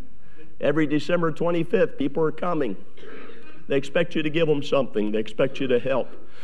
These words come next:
Statement number next, uh, share your load with others.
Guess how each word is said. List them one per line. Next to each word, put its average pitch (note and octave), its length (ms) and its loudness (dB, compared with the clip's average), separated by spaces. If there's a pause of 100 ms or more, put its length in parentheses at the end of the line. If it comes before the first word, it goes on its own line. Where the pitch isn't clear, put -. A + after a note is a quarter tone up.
(180)
Statement G3+ 460 2
number F3 240 2
next, F#3 420 2 (260)
uh, D3 160 2
share - 300 2
your E3 200 4
load E3 220 4
with C#3+ 180 2
others. A2 420 0